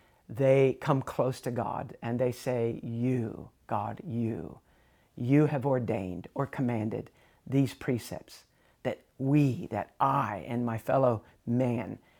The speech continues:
should keep them diligently." You remember we talked last week about the unalterable moral law, that because it is an expression of God's moral perfection,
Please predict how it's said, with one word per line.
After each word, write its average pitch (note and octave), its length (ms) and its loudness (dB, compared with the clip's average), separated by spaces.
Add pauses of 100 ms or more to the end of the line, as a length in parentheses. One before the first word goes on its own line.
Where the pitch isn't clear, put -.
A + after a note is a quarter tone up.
(320)
should - 240 -2
keep - 240 -4
them G2 220 -6 (100)
diligently." A2 680 -2 (1300)
You F3+ 180 10
remember F3+ 300 8
we D#3 120 10
talked D3+ 260 6
last B2+ 280 2
week B2+ 180 0
about A#2+ 240 0
the A#2 240 -2
unalterable C3+ 1040 4
moral A#2+ 400 4
law, A#2+ 260 6
that A#2 140 0
because C#3 340 2
it E3+ 180 0
is C#3+ 200 2
an B2 100 0
expression C3+ 540 -2
of A#2 100 -6
God's A2 300 0
moral A#2+ 260 2
perfection, A2 640 -6